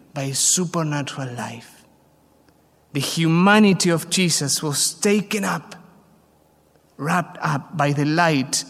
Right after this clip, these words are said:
of the glory of God. It is as if the humanity of Jesus, his bios, was dunked into Zoe,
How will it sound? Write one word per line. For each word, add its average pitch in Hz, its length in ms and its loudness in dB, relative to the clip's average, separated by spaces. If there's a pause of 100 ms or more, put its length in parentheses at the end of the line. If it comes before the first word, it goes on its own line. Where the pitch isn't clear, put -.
(480)
of 123 220 -8
the 131 80 -4
glory 135 480 -2
of 113 220 -10
God. 110 360 -10 (1600)
It 147 100 -4
is 165 160 2
as - 600 0
if 135 100 -10
the 143 80 -4
humanity 156 800 -2
of 139 280 -10
Jesus, 156 640 -4
his - 240 -6
bios, 151 540 -2
was 135 220 -6
dunked 151 760 -2 (840)
into 135 320 -2
Zoe, 135 680 0